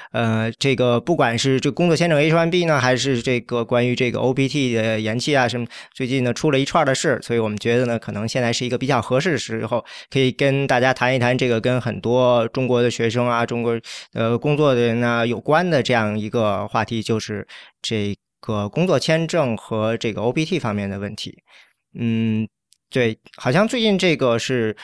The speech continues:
关于这个stem的这个O P T延期，嗯，吵得挺沸沸扬扬的。那个巧一好像想，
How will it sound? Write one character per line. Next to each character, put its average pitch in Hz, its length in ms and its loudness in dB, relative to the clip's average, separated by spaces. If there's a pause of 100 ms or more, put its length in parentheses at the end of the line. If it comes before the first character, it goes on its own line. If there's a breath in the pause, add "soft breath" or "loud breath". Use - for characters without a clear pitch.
关 143 180 2
于 151 60 2
这 151 160 2
个 120 180 2
stem 165 360 2
的 117 100 0
这 120 160 -2
个 123 80 -2
O 139 80 2
P 165 100 -2
T 135 100 -4
延 120 160 0
期， 156 260 -2 (180)
嗯， 107 400 -2 (120)
吵 92 300 -4
得 117 280 0
挺 110 200 -10
沸 135 160 0
沸 107 80 -4
扬 107 100 -2
扬 107 240 -2
的。 104 120 -6
那 104 160 -4
个 101 160 -6
巧 101 200 -6
一 120 120 -2
好 113 140 -2
像 107 200 -2
想， 104 260 -8